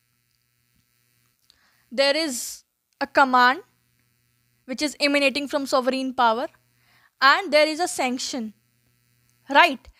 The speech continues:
So those who disobeys those command have to suffer the sanctions। ठीक है,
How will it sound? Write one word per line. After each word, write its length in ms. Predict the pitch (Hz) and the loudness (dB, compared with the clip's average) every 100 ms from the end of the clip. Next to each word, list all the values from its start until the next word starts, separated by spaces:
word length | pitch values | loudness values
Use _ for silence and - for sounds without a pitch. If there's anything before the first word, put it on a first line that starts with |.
| _ - 320 | _ -8 0
So 180 | 349 359 - | 0 -2 -8
those 360 | 214 277 330 302 | 0 2 2 2
who 200 | 359 254 | 0 0
disobeys 600 | 269 294 277 277 320 294 | -2 0 0 2 0 0
those 260 | 330 330 | -2 -2
command 340 | - 320 320 415 508 - _ _ 254 | -4 0 0 0 -6 -20 _ _ 2
have 240 | 262 - | 2 0
to 100 | 311 | -10
suffer 340 | 294 - 247 | -8 -8 -8
the 100 | 254 | -8
sanctions। 540 | 269 233 240 320 339 - | -10 -10 -12 -16 -16 -14
ठीक 140 | 330 | -10
है, 140 | 359 | -10